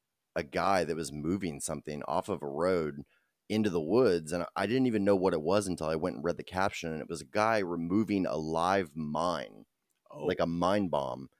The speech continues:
Speaker 1: from a passageway so that Ukrainian forces could move through. And he just, he didn't wait for any of the bomb squad.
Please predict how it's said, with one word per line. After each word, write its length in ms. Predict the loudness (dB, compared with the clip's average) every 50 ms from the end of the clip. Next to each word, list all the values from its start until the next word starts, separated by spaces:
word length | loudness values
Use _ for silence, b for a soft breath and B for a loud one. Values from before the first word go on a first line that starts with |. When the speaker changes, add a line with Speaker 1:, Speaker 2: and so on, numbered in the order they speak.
| _ _ _ _ _
Speaker 1:
from 480 | -14 -2 2 4 6 6 6 4 0 -4 _ _ -4
a 80 | -4
passageway 720 | -4 -2 0 2 2 2 2 0 -2 -2 -2 2 2 2 2
so 160 | 2 -2 -4
that 220 | -6 -6 -6 -8 -6
Ukrainian 520 | -8 -8 -4 -2 0 0 2 0 -2 -4
forces 500 | -4 -2 -2 0 0 -2 -4 -6 -6 -6
could 180 | -8 -10 -8 -4
move 260 | -2 -2 -2 -2 -4
through. 500 | -8 -10 -4 -2 0 0 0 0 -2 -6 B B B B _
And 80 | -12
he 140 | -8 -8 -6
just, 220 | -4 -4 -4 -4 -6 b b b
he 160 | -6 -2 2 4
didn't 220 | 4 4 2 4
wait 260 | 4 4 4 4 2
for 120 | 0 -2 0
any 100 | 0 0
of 60 | -2 -2
the 60 | 0
bomb 240 | 0 2 2 2 0
squad. 240 | 0 2 2 2 B